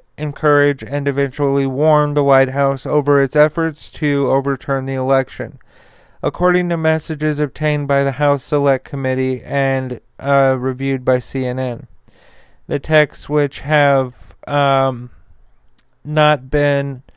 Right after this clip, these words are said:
previously reported, uh, were sent by Republican Senator Mike Lee of Utah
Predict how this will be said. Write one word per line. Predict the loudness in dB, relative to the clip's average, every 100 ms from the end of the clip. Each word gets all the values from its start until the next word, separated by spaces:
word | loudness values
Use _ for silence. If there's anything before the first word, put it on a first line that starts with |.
| _ _ -4
previously | -2 0 0 -2 -2
reported, | -2 -2 0 2 2 0 -6 -14 -20 -20 -20 -20 _ -2
uh, | 2 2 2
were | 2 4 4 2 -6 -18 _ _
sent | -10 0 0 0
by | 2 6
Republican | 6 2 -2 0 2 2 -2 -2 -4 -4
Senator | -2 -2 0 0 0
Mike | 0 0 0 -2
Lee | -2 0 2
of | 0
Utah | -2 -2 -4 0 4 4 2